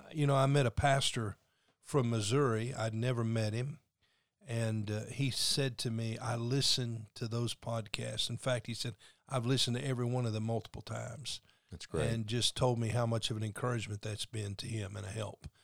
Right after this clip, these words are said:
Speaker 1: And I was really grateful to hear that. We just want people to know about it and know what we're doing, uh, so that, you know, that will give them a, a, a window into what this is all about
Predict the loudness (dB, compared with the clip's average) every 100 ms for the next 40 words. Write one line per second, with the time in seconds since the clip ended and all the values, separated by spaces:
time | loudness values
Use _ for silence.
0 | _ _ -8 -4 -2 0 0 0 0 0
1 | -6 -6 -4 -2 -4 -6 -10 -18 -20 -20
2 | -20 -6 -2 2 2 4 2 2 -2 -2
3 | -2 -2 -4 -2 0 2 2 2 0 -2
4 | -2 -6 -4 -2 0 2 2 2 0 -2
5 | -6 -4 -2 0 0 -2 -6 -12 -20 _
6 | _ _ _ _ -8 -6 -4 0 2 4
7 | 2 2 0 -4 _ _ _ _ _ _
8 | _ _ _ -4 -2 0 0 -2 -4 -6
9 | -2 0 2 2 0 -2 -4 -12 -12 -8
10 | -8 -6 -2 2 2 4 2 2 -2 -2
11 | -4 -6 -10 _ _ _ _ _ -8 -6
12 | -2 2 2 2 0 0 0 -2 -4 -8
13 | -12